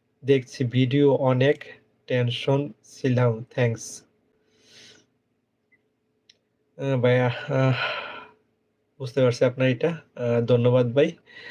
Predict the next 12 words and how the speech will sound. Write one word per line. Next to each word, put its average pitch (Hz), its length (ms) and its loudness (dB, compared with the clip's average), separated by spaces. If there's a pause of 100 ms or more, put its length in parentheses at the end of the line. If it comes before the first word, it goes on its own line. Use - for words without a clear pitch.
(600)
আহ, 123 120 -8
টেনশনে 139 960 0
তো 135 100 -4
থাকার 127 380 -2
কথাই, 113 420 -2 (340)
এতটুকু 120 520 -6
পরিশ্রম 127 420 -2
করে 120 280 2
তারপর 117 360 -2
আপনার 120 240 0
ওয়েটিংয়ে 117 400 2
থাকাটা। 120 480 -4